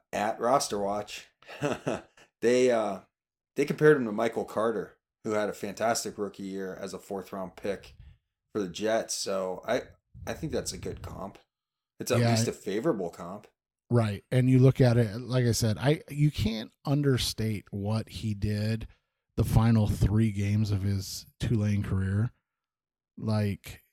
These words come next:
Speaker 2: the, the final three games that he, this guy played were otherworldly. And I don't wanna take away from everything he did all season, but I mean, against, against Cincinnati,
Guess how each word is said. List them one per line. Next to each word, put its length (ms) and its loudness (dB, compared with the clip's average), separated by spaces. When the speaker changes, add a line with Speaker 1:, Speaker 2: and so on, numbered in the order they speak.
Speaker 2:
the, 300 6
the 220 6
final 560 6
three 680 6
games 840 0
that 160 2
he, 160 -8
this 260 0
guy 280 2
played 640 2
were 800 2
otherworldly. 720 4
And 80 -2
I 80 2
don't 160 4
wanna 220 4
take 200 2
away 200 4
from 260 -2
everything 360 -2
he 100 2
did 180 -2
all 180 -10
season, 480 -4
but 100 6
I 60 8
mean, 360 4
against, 680 -2
against 340 0
Cincinnati, 840 2